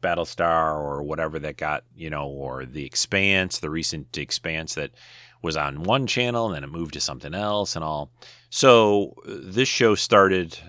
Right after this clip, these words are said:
let me give you a kind of a, a rundown. It ran for a total of three seasons, a total of twenty-eight episodes. The first two seasons, season one and two, had ten episodes. Season three only had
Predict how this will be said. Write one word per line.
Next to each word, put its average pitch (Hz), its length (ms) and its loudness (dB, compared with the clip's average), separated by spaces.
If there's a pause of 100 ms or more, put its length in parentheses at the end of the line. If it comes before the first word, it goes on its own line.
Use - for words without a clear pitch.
let 95 160 -4
me 92 120 -4
give 90 180 -2
you 82 80 -2
a 80 60 -4
kind 98 220 -2
of 80 120 -4
a, 76 180 -6 (380)
a 82 100 -2
rundown. 85 540 -2
It - 20 -8
ran 117 260 0
for 117 200 2
a 95 40 0
total 110 440 2
of 82 120 0
three 120 300 -2
seasons, 92 720 -4 (580)
a - 80 -4
total 90 340 0
of 80 100 -4
twenty-eight 107 760 -4
episodes. 78 720 -6
The 87 80 -8
first - 260 2
two 123 160 0
seasons, 82 420 -4
season 85 300 -4
one 85 180 -4
and 92 100 -6
two, 87 180 -4
had 82 180 -8
ten 117 200 -4
episodes. 85 540 -6 (460)
Season 90 640 -2
three 95 460 -4
only 95 240 -6
had 82 160 -8